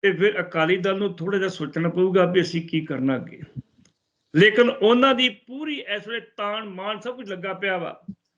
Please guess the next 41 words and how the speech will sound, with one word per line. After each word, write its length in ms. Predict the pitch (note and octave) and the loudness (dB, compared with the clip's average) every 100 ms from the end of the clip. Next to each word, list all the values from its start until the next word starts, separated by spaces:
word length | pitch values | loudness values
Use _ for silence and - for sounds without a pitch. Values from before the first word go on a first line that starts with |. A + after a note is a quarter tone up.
| _ | _
ਹਰ 400 | - _ _ A3+ | -20 _ _ 0
ਤਰੀਕੇ 380 | C4 - A#3 A3+ | 0 -4 -8 -6
ਦੇ 100 | A3 | -2
ਉਹ 160 | A3+ E3 | -2 -2
ਹੱਥਕੰਡੇ 340 | E3 G#3 G#3 | -4 -2 0
ਬਣਾ 280 | E3+ F3 E3 | 0 0 0
ਰਹੇ 160 | F3 F#3+ | 2 2
ਨੇ 140 | G#3 | 0
ਵੀ 260 | G#3 G3+ D#3+ | 0 -4 -4
ਅਸੀਂ 240 | - G3+ | -6 -6
ਉੱਥੇ 320 | F3 - G3 | -6 -6 -4
ਆਪਣੀ 340 | F3+ - F3 F#3+ | -4 -4 -6 -8
ਕਾਨਫਰੰਸ 520 | F#3+ D#3 D3+ E3+ E3+ | -6 -6 -6 -8 -6
ਭਰਨੀ, 320 | F3+ C#3 E3+ | -6 -4 -4
ਭਾਵੇਂ 280 | F#3 F3 E3 | -4 -2 -2
ਬੰਦੇ 340 | D#3+ D#3+ F3+ | -2 0 2
ਖਰੀਦ 320 | F#3 - D#3 D3+ | 2 0 -6 -6
ਕੇ 200 | _ F3+ | _ -2
ਲੈ 160 | E3+ | 0
ਕੇ 140 | E3+ F3 | 0 -2
ਆਈਏ, 360 | E3+ F3+ - - _ _ _ _ _ _ _ _ _ _ _ _ | -2 -4 -8 -16 _ _ _ _ _ _ _ _ _ _ _ _
ਭਾਵੇਂ 320 | G#3+ G3 A3 | 4 6 6
ਦਾਰੂ 380 | A#3+ F3+ F3 F#3+ F3+ | 4 4 4 4 4
ਪਿਆ 200 | F#3+ F#3+ | 2 2
ਕੇ 140 | F#3 | 0
ਲੈ 160 | F#3+ F#3+ | -4 -4
ਕੇ 180 | F#3+ | -2
ਆਈਏ, 400 | G3 F#3+ G3+ G3+ - _ _ _ - _ | -4 -4 -8 -10 -16 _ _ _ -20 _
ਜਿੱਦਾਂ 280 | F3+ F3+ A3+ | -6 -2 -2
ਮਰਜ਼ੀ 320 | A3 E3+ F3 | -2 -4 -6
ਲੈ 180 | F#3 F3 | -4 -4
ਕੇ 140 | E3+ G#3 | -4 -4
ਉਹਨਾਂ 180 | G3+ | -4
ਆਪਣੀ 220 | F3+ F3+ F#3 | -6 -6 -8
ਕਾਨਫਰੰਸ 500 | F3 E3 D#3 F#3 F3 | -4 -6 -4 -6 -6
ਭਰਨ 280 | F3+ D3 | -4 -2
ਦੀ 100 | D3 | -2
ਪੂਰੀ 340 | D#3+ - F3+ G3+ | -4 -4 -2 -2
ਕੋਸ਼ਿਸ਼ 480 | F#3 D3+ - E3 - | -4 -8 -8 -10 -10
ਕਰਨੀ 300 | D#2 C2 B1+ | -12 -10 -14
ਹੈ। 160 | A#1 | -16